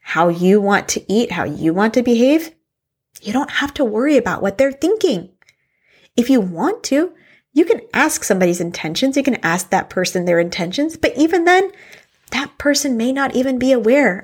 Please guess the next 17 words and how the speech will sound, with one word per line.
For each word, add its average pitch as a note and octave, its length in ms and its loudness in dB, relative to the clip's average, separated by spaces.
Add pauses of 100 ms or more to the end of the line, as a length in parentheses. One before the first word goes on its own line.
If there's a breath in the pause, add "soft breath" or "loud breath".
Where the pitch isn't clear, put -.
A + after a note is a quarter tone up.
(120)
of G#3 140 -2
their C4 240 0 (100)
own C#4+ 140 2
intentions. - 800 -4 (640 loud breath)
So - 100 0
it's D4 160 -2
best D4+ 500 0
to A#3 140 2
just C4 380 0
not G#3+ 340 0
assume F#3 420 -2 (300)
anything G3+ 640 2 (380 loud breath)
and E3+ 140 -8
focus C#4+ 500 0
on F3+ 160 0
yourself A#3+ 460 0
instead F#3+ 680 -2